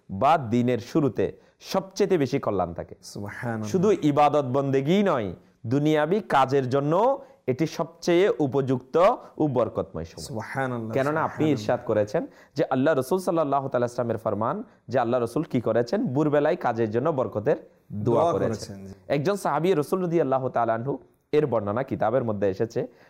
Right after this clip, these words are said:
Speaker 1: আল্লাহ রসুল সাল্লাল্লাহু তাআলা ইসলাম দোয়া করছেন, হে আল্লাহ, আমার উম্মতের জন্য দিনের শুরুকে বরকতময় করুক।
Speaker 2: সুবহানাল্লাহ।
Speaker 1: আর এই জন্যই রাসূলে পাক সাল্লাল্লাহু তাআলা আলাইহি ওয়া আলিহি ওয়াসাল্লাম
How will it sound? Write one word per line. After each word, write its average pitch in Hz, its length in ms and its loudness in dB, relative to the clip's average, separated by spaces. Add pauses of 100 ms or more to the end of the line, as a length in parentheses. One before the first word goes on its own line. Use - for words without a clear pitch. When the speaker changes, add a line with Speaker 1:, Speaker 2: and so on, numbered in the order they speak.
(160)
Speaker 1:
আল্লাহ 156 300 2
রসুল 156 200 -2
সাল্লাল্লাহু 151 460 0
তাআলা 135 160 0
ইসলাম 135 300 -2 (280)
দোয়া 123 280 2
করছেন, 123 400 -2
হে 139 140 2
আল্লাহ, 127 320 0 (340)
আমার 196 240 2 (100)
উম্মতের 151 460 0
জন্য 165 460 0 (260)
দিনের 156 400 2
শুরুকে 214 560 2
বরকতময় 123 540 0
করুক। 82 340 -8
Speaker 2:
সুবহানাল্লাহ। 95 800 -14
Speaker 1:
আর 175 160 6 (140)
এই 160 180 4
জন্যই 190 420 2
রাসূলে 185 320 2
পাক 151 260 2 (280)
সাল্লাল্লাহু 180 600 2
তাআলা 156 300 4
আলাইহি 147 300 0
ওয়া 139 140 2
আলিহি 143 220 0
ওয়াসাল্লাম 127 560 0